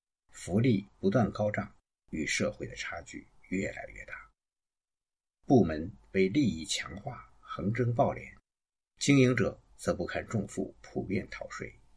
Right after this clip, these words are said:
人人违法。Z 认为，国家从新疆拿走的超过给新疆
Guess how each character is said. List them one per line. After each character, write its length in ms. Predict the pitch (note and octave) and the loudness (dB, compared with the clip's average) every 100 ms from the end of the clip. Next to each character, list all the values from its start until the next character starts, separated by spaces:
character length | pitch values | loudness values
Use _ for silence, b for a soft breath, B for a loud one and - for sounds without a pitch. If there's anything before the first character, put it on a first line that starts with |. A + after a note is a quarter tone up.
| _ - | _ -16
人 260 | D2+ D2+ F2 | -10 -8 -6
人 200 | D2+ - - - | -8 -12 -20 -14
违 160 | - | -12
法。 260 | - - - _ _ _ _ _ _ | -12 -16 -20 _ _ _ _ _ _
Z 240 | - A#2+ F2+ | 2 4 6
认 220 | F2 D2+ | 4 -2
为， 280 | C#2 E2+ - _ _ _ | -6 -10 -14 _ _ _
国 200 | F2+ G#2 | 4 8
家 120 | G#2+ | 8
从 200 | - A2 | 6 0
新 200 | - G#2+ | 2 2
疆 220 | A2+ G#2 | 4 2
拿 160 | F#2 - | 0 -2
走 180 | - - | -8 -12
的 200 | - - _ _ - | -18 -20 _ _ -12
超 280 | - G#2 G2 | -4 -2 0
过 320 | G2+ F#2 - - | -2 -4 -8 -16
给 160 | - C3 | -10 -10
新 260 | - - F2+ | -8 -8 -8
疆 180 | E2 | -10